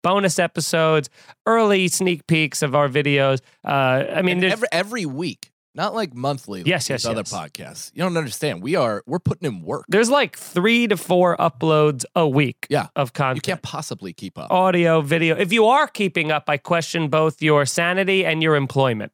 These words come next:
Speaker 1: 'Cause
Speaker 2: That's right.
Speaker 1: because one of those two things can't be missing, if not both.
Speaker 2: Imagine, like, there's a doctor who only gets into flow state pre-surgery by listening to us infight.
Speaker 1: That would be great.
Speaker 2: <laughs>
Speaker 1: I mean, the last episode, a lot of infighting.
Speaker 2: Lot,
Speaker 1: So that,
Speaker 2: lot,
Speaker 1: so maybe
Speaker 2: yeah.
Speaker 1: that's what,
Speaker 2: Regrettable.
Speaker 1: that was, that
Speaker 2: Regret-,
Speaker 1: was the
Speaker 2: regrettable.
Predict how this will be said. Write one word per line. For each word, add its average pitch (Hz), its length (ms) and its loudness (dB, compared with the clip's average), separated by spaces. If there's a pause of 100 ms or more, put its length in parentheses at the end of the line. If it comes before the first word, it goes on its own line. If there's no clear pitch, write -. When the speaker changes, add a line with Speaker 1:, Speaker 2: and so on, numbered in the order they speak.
(140)
Speaker 1:
'Cause 160 240 0
Speaker 2:
That's 143 240 0
right. 165 120 -4
Speaker 1:
because 185 200 0
one 170 320 2
of 233 100 2
those 180 180 2
two 185 140 2
things 147 280 -2
can't 170 260 -2
be 147 100 0
missing, 143 420 0
if 165 160 -4
not 147 200 -2
both. 123 300 -2
Speaker 2:
Imagine, 139 380 -4
like, 151 160 -4
there's 110 260 -8
a 101 60 -10
doctor 90 720 -12 (100)
who 110 220 -8
only 104 360 -6
gets 98 300 -10
into 104 220 -12
flow 95 300 -8
state 101 360 -6
pre-surgery 92 680 -4
by 90 160 -2
listening 87 400 -6
to 87 160 -4
us 87 180 -4
infight. 92 600 -4 (160)
Speaker 1:
That 139 100 0
would 180 80 -2
be 151 100 -2
great. 123 400 0 (320)
Speaker 2:
<laughs> - 240 -14
Speaker 1:
I 147 60 -2
mean, 160 160 0
the 160 100 2
last 214 300 0
episode, 127 320 2
a - 0 -
lot 147 200 2
of 127 80 -2
infighting. 123 540 -2 (180)
Speaker 2:
Lot, 147 200 2
Speaker 1:
So 120 80 -4
that, 135 160 0
Speaker 2:
lot, 101 240 0
Speaker 1:
so 160 80 0
maybe 175 220 2
Speaker 2:
yeah. 165 180 2
Speaker 1:
that's - 0 -
what, 175 100 -4
Speaker 2:
Regrettable. 151 240 4
Speaker 1:
that 160 160 0
was, 151 100 0 (220)
that 165 160 0
Speaker 2:
Regret-, 175 60 -2
Speaker 1:
was 156 200 2
the 160 180 4
Speaker 2:
regrettable. 107 560 0